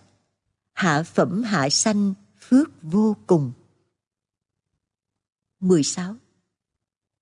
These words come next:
Tây phương là chỗ vẫn ước mong, niệm niệm tinh thành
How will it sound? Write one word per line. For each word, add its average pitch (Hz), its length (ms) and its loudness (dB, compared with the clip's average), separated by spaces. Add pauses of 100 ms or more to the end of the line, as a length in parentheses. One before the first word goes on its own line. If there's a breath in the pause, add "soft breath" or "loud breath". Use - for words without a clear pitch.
(520)
Tây 202 240 4
phương 190 340 0
là 156 140 0
chỗ 156 480 -2
vẫn 175 420 -2
ước 254 320 -2
mong, 202 360 -2 (680)
niệm 170 460 4
niệm 156 280 2 (100)
tinh 220 260 2
thành 151 360 -4